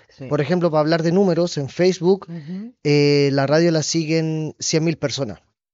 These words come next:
Speaker 2: En Instagram son cincuenta mil personas.
Speaker 1: Imagínate.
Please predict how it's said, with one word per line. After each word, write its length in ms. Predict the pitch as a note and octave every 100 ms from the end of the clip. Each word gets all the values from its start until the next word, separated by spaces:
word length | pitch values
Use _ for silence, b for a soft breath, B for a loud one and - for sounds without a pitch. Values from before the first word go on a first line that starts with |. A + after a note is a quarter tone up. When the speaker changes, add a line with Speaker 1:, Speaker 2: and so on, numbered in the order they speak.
| _ _ _ _ _ _ _ _ _ _ -
Speaker 2:
En 220 | C#3+ C#3+
Instagram 480 | E3+ - E3+ D#3 E3+
son 200 | - D3
cincuenta 500 | - C#3 D3+ C3+ C3
mil 180 | E3 E3
personas. 460 | C3 G#2 A2+ F#2+ -
Speaker 1:
Imagínate. 800 | A#2 A#2+ A#2 B2+ A#2 A2 G2+